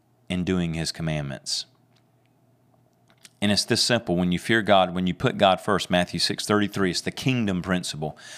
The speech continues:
the kingdom first principle, I call it. "Seek ye first the kingdom of God and his righteousness, and then all these things shall be added unto you." That could be the New Testament version of this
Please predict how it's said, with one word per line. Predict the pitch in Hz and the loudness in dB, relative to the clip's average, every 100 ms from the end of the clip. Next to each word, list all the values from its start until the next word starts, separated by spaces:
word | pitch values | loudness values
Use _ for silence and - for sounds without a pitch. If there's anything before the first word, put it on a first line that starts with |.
| - | -10
the | 107 | -8
kingdom | - 135 120 107 | -2 0 0 -2
first | 92 113 104 - | 0 0 0 -2
principle, | 95 82 - 82 | -4 -4 -2 -2
I | 76 | 0
call | 85 76 69 | 0 0 0
it. | - - - - _ _ _ _ _ - | -6 -16 -20 -20 _ _ _ _ _ -8
"Seek | - 131 123 | -2 -2 0
ye | |
first | 117 120 - | 0 0 -2
the | 98 | -4
kingdom | - 117 107 | -4 -2 0
of | 98 | 0
God | 92 104 104 | 4 4 2
and | 95 | -2
his | 85 | -2
righteousness, | 92 92 92 - - 82 - | 2 2 0 -6 -4 -4 -4
and | 90 82 | -4 -4
then | 85 80 | -4 -4
all | 87 90 101 | 0 0 0
these | 98 95 - | -4 -4 -4
things | 92 90 87 | -4 -4 -4
shall | - 85 80 | -2 -2 -2
be | 82 80 | -4 -4
added | 80 80 78 | -4 -6 -6
unto | 78 76 78 | -8 -8 -10
you." | 71 69 71 _ _ _ _ _ _ _ _ _ - | -12 -12 -18 _ _ _ _ _ _ _ _ _ -2
That | 101 - | -2 -2
could | 98 | -2
be | 104 | 0
the | 95 | 0
New | 92 101 | 0 -2
Testament | - 107 - 95 87 | -2 -4 -4 -6 -4
version | 98 90 87 | -4 -4 -6
of | 80 | -6
this | 80 78 - | -6 -6 -8